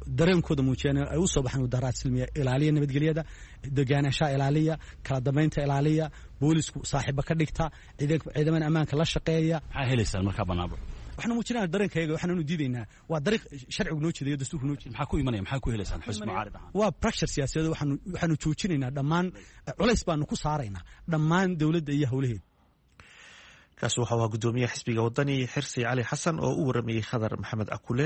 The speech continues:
Speaker 3: Dhinaca kale, wasiirka arrimaha gudaha ee Somaliland, Maxamed Kaahin, ayaa isaguna shalay sheegay inaanay dowladda ogolaan doonin mudaharaad aan sharciga waafaqsanayn, isagoo u waramay Khadar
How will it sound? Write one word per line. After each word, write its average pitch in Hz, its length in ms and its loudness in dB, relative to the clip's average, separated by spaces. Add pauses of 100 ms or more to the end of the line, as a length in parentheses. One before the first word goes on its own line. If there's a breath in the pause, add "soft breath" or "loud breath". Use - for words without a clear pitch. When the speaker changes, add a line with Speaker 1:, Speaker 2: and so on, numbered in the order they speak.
(120)
Speaker 3:
Dhinaca 110 300 -2
kale, 131 260 0
wasiirka 135 480 -2
arrimaha 123 320 2
gudaha 120 240 0
ee 110 40 0
Somaliland, 135 560 0
Maxamed 117 500 -2
Kaahin, 127 320 -2 (500 loud breath)
ayaa 160 480 2
isaguna 143 480 0
shalay 135 400 2
sheegay 117 420 0 (100)
inaanay 117 320 2
dowladda 117 420 -2
ogolaan 117 400 0
doonin 123 260 0 (320 loud breath)
mudaharaad 147 520 2
aan 117 180 0 (100)
sharciga 113 500 2
waafaqsanayn, 113 600 -2
isagoo 120 260 0
u 135 80 0
waramay 110 340 0
Khadar 117 320 0